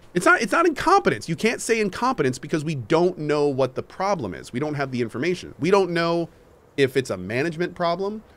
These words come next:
We don't know if it's a direction problem from the top down. We don't know if all the coders are just terrible at their jobs. We don't, we don't know if middle management is a problem. We have,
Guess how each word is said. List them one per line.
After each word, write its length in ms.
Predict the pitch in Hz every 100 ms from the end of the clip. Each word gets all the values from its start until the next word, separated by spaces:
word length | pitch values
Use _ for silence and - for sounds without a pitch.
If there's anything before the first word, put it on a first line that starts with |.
| -
We 100 | 247
don't 200 | 156 135
know 200 | 131 120
if 140 | 110
it's 100 | 120
a 60 | 104
direction 640 | 87 90 107 127 - 170
problem 420 | 160 160 170 180
from 140 | 175 117
the 60 |
top 300 | 104 120 113
down. 380 | 107 98 143 190 - _ 120
We 80 |
don't 160 | 135 135
know 160 | 123 117
if 100 | 107
all 100 | 110
the 100 | 113
coders 380 | 120 117 151
are 80 | 131
just 200 | 95 -
terrible 360 | - 92 101 104
at 100 | -
their 100 | 90
jobs. 500 | 87 90 151 208 - - - -
We 80 | 143
don't, 200 | 180 175
we 80 | 139
don't 140 | 165
know 140 | 139 135
if 100 | 117
middle 180 | 127
management 580 | 110 92 92 135 156 175
is 120 | 180
a 40 | 185
problem. 360 | 190 190 208
We 80 | 170
have, 200 | 214 190